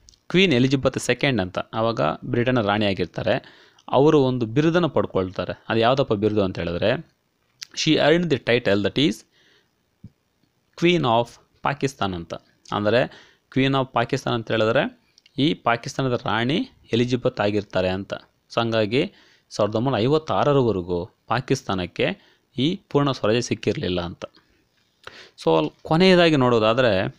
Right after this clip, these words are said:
ಸಾವಿರದ ಒಂಬೈನೂರ ನಲವತ್ತೇಳರ ಆಗಸ್ಟ್ ಹದಿನೈದನೇ ತಾರೀಕು ಯಾವ ವಾರ ಬರುತ್ತೆ ಅಂತ.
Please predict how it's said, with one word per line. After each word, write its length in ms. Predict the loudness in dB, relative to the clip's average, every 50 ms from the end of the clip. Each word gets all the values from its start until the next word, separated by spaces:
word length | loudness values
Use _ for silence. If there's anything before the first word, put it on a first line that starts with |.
| _ _ _ _ _ _ -20 -20 -20 _ -4
ಸಾವಿರದ 220 | 0 2 2 4
ಒಂಬೈನೂರ 180 | 4 2 2 2
ನಲವತ್ತೇಳರ 560 | 2 2 2 2 2 2 2 2 4 4 4 2
ಆಗಸ್ಟ್ 320 | 2 2 0 0 0 0
ಹದಿನೈದನೇ 460 | -2 0 0 0 0 2 2 0 -2 -2
ತಾರೀಕು 480 | -2 -2 -2 0 0 -2 -2 0 2 2 2 0 -2 -8 _ -14 -10 -4 -2 0
ಯಾವ 140 | 2 2 4 4
ವಾರ 180 | 4 4 2 2
ಬರುತ್ತೆ 400 | 2 2 0 0 0 -2 -4 -4
ಅಂತ. 220 | -4 -4 -6 -8